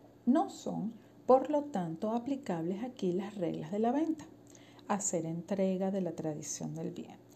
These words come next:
En consecuencia, es nula toda anticresis en la cual el acreedor no ha percibido nunca la cosa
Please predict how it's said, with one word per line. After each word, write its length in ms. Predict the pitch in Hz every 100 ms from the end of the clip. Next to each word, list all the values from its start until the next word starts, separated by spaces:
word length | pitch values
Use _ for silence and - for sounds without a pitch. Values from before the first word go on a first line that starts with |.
| - - - - -
En 200 | 254 247
consecuencia, 1040 | 294 302 302 - 277 226 190 190 - 233 240 - - - - - - -
es 180 | 196 202
nula 480 | 240 277 202 190
toda 220 | 196 170 165
anticresis 720 | 175 208 240 208 165 185 175
en 120 | 196
la 120 | 233 233
cual 200 | 185 170
el 100 | 180
acreedor 640 | 175 175 175 180 240 254 -
no 440 | 226 214 214 226 254
ha 80 | 262
percibido 720 | 277 277 - 208 185 190 208
nunca 460 | 220 233 233 233
la 160 | 240 196
cosa 560 | - 185 160 - -